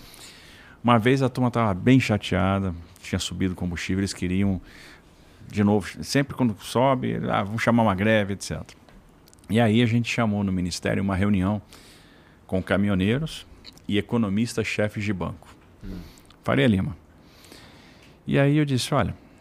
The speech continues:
Speaker 1: aqui estão caminhoneiros, aqui estão economistas de banco. Caminhoneiros, eis aqui o mercado.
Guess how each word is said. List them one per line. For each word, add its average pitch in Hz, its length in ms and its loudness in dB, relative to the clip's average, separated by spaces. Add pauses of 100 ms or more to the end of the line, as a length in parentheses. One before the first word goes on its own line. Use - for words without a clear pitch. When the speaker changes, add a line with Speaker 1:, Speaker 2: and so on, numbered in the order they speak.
(600)
Speaker 1:
aqui - 240 -4
estão 98 200 -2
caminhoneiros, 117 760 0 (400)
aqui 107 260 -6
estão 101 240 -4
economistas 95 600 -4
de 101 100 -4
banco. 101 400 -6 (600)
Caminhoneiros, 110 640 2 (280)
eis 120 340 2
aqui 117 440 -2 (500)
o 135 120 0
mercado. 87 560 0